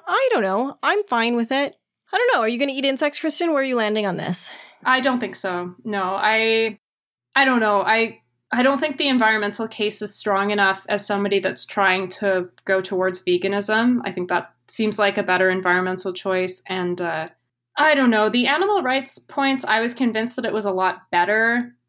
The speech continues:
Speaker 2: than seafood or eating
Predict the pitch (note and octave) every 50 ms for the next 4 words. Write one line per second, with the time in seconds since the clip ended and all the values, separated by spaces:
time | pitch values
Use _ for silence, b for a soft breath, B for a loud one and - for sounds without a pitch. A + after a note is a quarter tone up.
0 | _ _ _ _ G#3+ - G#3 G3 G3 G3 G3 F#3+ F#3+ F#3+ F#3 F3+ - _ _ _
1 | _ _ _ _ _ _ - - - B3+ A#3+ A#3+ A#3+ A3 G#3+ G3+ G3 G3 F#3+ F#3
2 | F#3 - G3 F#3+ F#3 F3+ F3+ - - G3+ F#3 F#3 F#3 F3+ F3+ F3 F3+ F3+ F3+